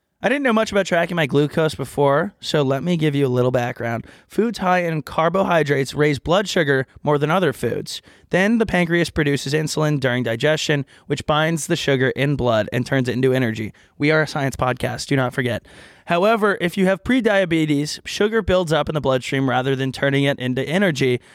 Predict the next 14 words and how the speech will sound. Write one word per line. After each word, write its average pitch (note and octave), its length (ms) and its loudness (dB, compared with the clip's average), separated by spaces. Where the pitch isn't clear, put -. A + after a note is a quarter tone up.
causing E3 380 0
insulin F3+ 400 0
resistance, C3+ 640 -2
which - 180 -6
is A#2+ 80 -12
believed B2+ 300 -2
to A#2+ 60 -8
be B2 80 -2
the B2 100 -4
number B2+ 240 -2
one B2+ 140 -4
cause B2 280 -6
of A#2 120 -16
prediabetes. B2 920 -6